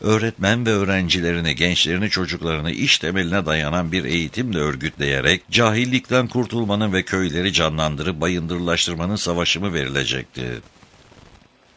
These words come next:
Konunun önemli yanı onun üretici işi eğitime nasıl sokacağı,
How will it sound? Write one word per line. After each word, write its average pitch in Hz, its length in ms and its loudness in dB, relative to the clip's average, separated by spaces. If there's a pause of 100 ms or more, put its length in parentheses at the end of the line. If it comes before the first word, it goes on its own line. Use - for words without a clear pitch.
(1000)
Konunun 175 420 4
önemli 117 420 0
yanı 73 320 0
onun 117 280 2
üretici 101 640 -2
işi 85 200 4
eğitime 90 500 0
nasıl 82 240 -2
sokacağı, 69 680 -2